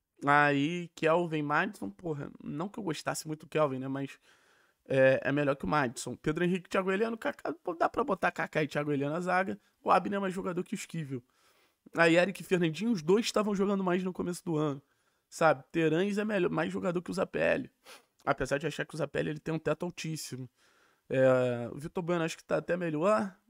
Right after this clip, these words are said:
o Vitinho, hum, acho que é mais jogador que o Canobi. E, enfim, a gente é o Pablo, agora a gente tem o Pablo também, porque o Vitor Roque se machucou. Time piorou, mano. O elenco piorou.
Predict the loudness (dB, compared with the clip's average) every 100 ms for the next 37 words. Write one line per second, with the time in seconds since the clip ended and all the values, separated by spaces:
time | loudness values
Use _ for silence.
0 | -10 -8 -8 -8 -4 0 0 -2 -6 _
1 | _ _ _ -8 -6 -8 -12 -6 -4 -4
2 | -6 -6 -4 -4 -4 -6 -8 -6 -6 -4
3 | -4 -6 -8 -16 _ _ _ _ _ _
4 | _ _ -8 -2 0 2 2 0 0 -2
5 | -6 -8 -8 -10 -8 -8 -8 -6 -8 -2
6 | 0 0 -4 -4 -2 0 0 -2 -4 -4
7 | -4 -2 -2 -2 -4 -6 -6 -8 -10 -10
8 | -10 -6 -4 -6 -8 -12 -12 -14 -14 _
9 | _ -20 _ _ _ _ _ _ _ _
10 | _ _ -4 -2 4 6 6 4 2 2
11 | 2 0 -2 0 4 4 2